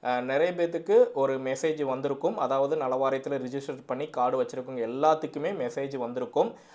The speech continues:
அந்த மெசேஜ்ல என்ன சொல்லியிருக்குன்னா, அஹ், உங்களுக்கு வந்து பாத்தீங்கன்னா, புதுசா ஸ்மார்ட் கார்டு மாதிரி அறிமுகப்படுத்தி கொடுக்க போறாங்க. அதனால, ஃபோட்டோ சிக்னேச்சரை உடனே அப்டேட் பண்ணிக்கோங்க.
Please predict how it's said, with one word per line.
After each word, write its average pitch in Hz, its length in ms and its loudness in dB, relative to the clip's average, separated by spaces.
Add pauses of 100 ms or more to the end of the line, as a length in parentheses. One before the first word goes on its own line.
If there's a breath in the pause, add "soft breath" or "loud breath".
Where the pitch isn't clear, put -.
(160 loud breath)
அந்த 147 220 0
மெசேஜ்ல 156 440 2
என்ன 165 300 2
சொல்லியிருக்குன்னா, 147 680 0 (320 loud breath)
அஹ், 127 220 4
உங்களுக்கு 175 480 2
வந்து 160 200 2
பாத்தீங்கன்னா, 151 760 2 (100)
புதுசா 202 520 2 (300)
ஸ்மார்ட் 180 340 6
கார்டு 160 220 6
மாதிரி 156 420 0
அறிமுகப்படுத்தி 165 640 0
கொடுக்க 147 280 0
போறாங்க. 131 360 2
அதனால, 170 540 2
ஃபோட்டோ 175 240 2 (160)
சிக்னேச்சரை 160 300 -2
உடனே 160 420 -2
அப்டேட் 151 360 -2
பண்ணிக்கோங்க. 135 520 -2